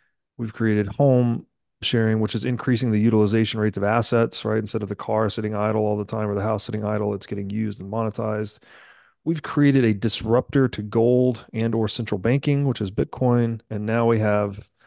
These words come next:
I guess, an extension of search engines, which are large language models, right? They're, they're, like, souped up search engines, I guess, and more personalized. That's just twenty-seven years of innovation in cyberspace.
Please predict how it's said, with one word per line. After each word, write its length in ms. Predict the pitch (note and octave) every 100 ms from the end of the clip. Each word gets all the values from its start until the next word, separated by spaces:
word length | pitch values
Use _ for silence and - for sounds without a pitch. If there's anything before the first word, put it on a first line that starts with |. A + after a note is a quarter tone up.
| _ _ _ _
I 80 | A2+
guess, 180 | C#3 D#3
an 80 | A2+
extension 680 | G#2 - - D3 - A2
of 180 | G#2 G2
search 260 | - B2 A2
engines, 340 | G2+ G2+ G2
which 140 | G2
are 100 | A2
large 280 | G2+ G#2 G#2
language 300 | G2 A2+ G2+
models, 500 | F#2 G2 F#2+ G2+ - -
right? 260 | G2+ G2+
They're, 200 | A2+ G2 - _ _
they're, 160 | - A2
like, 300 | G#2 G2+ - _ _ _ _ _
souped 400 | - - A#2 G#2+
up 180 | A#2 -
search 260 | - C3 C#3+
engines, 320 | C#3+ C#3+ C#3
I 80 | C3+
guess, 200 | C#3+ C3+
and 80 | G#2+
more 80 |
personalized. 840 | G#2 - B2+ C3+ C3 C3+ D#3+ D#3 - _ _ - - _ _ _ _
That's 140 | - C#3+
just 240 | D#3 D3
twenty-seven 580 | - C3 C#3 - C3 A#2+
years 260 | A#2 C3 G#2
of 80 |
innovation 460 | G#2 G2+ A2+ A2+ G2
in 60 | F#2+
cyberspace. 580 | A2+ A#2 G2 - F#2+